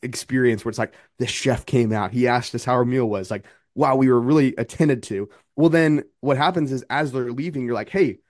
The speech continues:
next time you come in, get a free, you know, birthday cake on us or free piece of pie," things like that. So then it's like they come back, and then that piece of pie is, like, the next piece of the puzzle. Like, now that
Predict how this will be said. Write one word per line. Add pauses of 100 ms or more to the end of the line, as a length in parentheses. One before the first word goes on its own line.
(100)
next
time
you
come
in, (300)
get
a
free,
you
know,
birthday
cake
on
us
or (180)
free
piece
of
pie,"
things
like
that. (200)
So
then
it's
like
they
come
back, (340)
and
then
that
piece
of
pie
is,
like,
the
next (120)
piece
of
the
puzzle.
Like, (220)
now
that